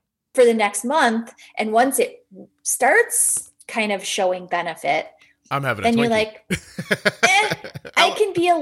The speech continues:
Speaker 1: I can kind of step outside of the rules,
Speaker 2: Yeah.
Speaker 1: the parameters," which are often for diets very black and white.
Speaker 2: Yes.
Speaker 1: Do this, this, and this, but don't do this. And as soon as you do the don't do this,
Speaker 2: Mm-hmm.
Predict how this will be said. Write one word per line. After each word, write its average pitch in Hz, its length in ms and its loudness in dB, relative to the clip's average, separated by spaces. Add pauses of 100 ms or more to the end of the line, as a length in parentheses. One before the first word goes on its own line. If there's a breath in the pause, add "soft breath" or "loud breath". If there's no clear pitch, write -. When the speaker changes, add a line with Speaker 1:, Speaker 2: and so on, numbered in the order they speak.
(220)
Speaker 1:
I 277 120 4
can 359 280 -2
kind 294 220 -4
of 277 60 0
step 359 340 2
outside 254 500 2
of 294 160 -6
the 269 100 0
rules, 240 880 0
Speaker 2:
Yeah. - 200 0
Speaker 1:
the - 80 -8
parameters," 226 680 2
which 208 160 -2
are 220 160 -2
often 302 380 -2
for 240 100 -2
diets 196 540 -4
very 208 300 0
black 208 340 -2
and 214 140 -6
white. 190 360 -2
Speaker 2:
Yes. 87 400 -8
Speaker 1:
Do 202 240 -8
this, 240 320 4
this, 269 300 4
and 277 160 -2
this, 190 280 0 (180)
but - 260 -6
don't 240 340 2
do 233 240 0
this. - 480 0 (240 loud breath)
And 170 100 -8
as - 160 -2
soon 285 260 0
as 277 140 -2
you 254 120 -4
do 240 240 -4
the 214 100 2
don't 214 380 0
do 233 200 0
this, 220 460 4
Speaker 2:
Mm-hmm. 95 300 -4